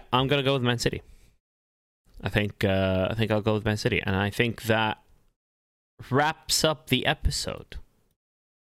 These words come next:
Uh, the, uh, M L S season starts on Saturday, boys,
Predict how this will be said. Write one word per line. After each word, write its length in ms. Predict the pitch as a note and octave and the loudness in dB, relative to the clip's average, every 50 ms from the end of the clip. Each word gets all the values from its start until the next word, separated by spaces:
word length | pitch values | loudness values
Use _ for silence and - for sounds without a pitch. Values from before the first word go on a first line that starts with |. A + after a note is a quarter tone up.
| _ _ - | _ _ 0
Uh, 380 | G#2 G2 G2 G2 G2 F#2+ F#2 E2 | 2 2 4 4 2 2 2 2
the, 420 | G2 G#2+ A2+ A#2 A#2 A2+ A2 A2 G#2+ | 2 2 2 2 2 2 2 2 2
uh, 180 | G#2+ G#2 G#2 - | 2 2 0 0
M 120 | - B2 | 0 2
L 120 | B2 A#2+ A#2+ | 2 2 0
S 120 | A#2 - | 0 0
season 260 | - B2 A2 G2+ G2 F#2+ | 0 0 0 0 -2 -2
starts 400 | - - - G#2 G2+ F#2+ - - | 0 0 0 0 0 0 -4 -6
on 100 | F2 E2 | -8 -6
Saturday, 420 | - - F#2 F2 F2 E2 D#2+ D2+ | -6 -4 -2 -2 -2 -4 -6 -10
boys, 460 | D2 E2 D2 D2+ - - - - - | -10 -12 -12 -10 -10 -10 -10 -10 -12